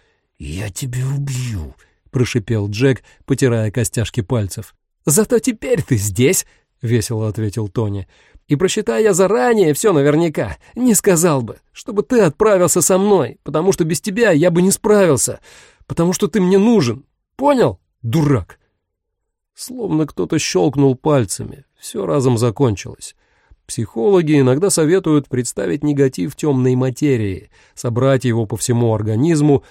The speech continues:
и выпустить наружу. Джек ничего нарочно не собирал, но он снова услышал звуки леса, увидел истинную природу вещей, а не искажённую уродливую тень.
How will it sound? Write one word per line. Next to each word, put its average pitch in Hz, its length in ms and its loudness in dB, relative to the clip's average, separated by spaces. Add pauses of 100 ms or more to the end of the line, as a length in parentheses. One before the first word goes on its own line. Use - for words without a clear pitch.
(140)
и 202 120 -2
выпустить 151 580 2
наружу. 120 540 0 (480)
Джек 190 320 0
ничего 135 340 2
нарочно 120 320 -2
не 113 120 -2
собирал, 135 560 -2 (420)
но 143 180 2
он 165 120 2
снова 185 360 4
услышал 127 560 0
звуки 113 340 -4
леса, 110 560 -4 (280)
увидел 180 400 0
истинную 160 640 2
природу 131 420 2
вещей, 143 600 0 (200)
а 147 100 -2
не 143 140 6
искажённую 135 640 2
уродливую 113 560 2
тень. 117 360 0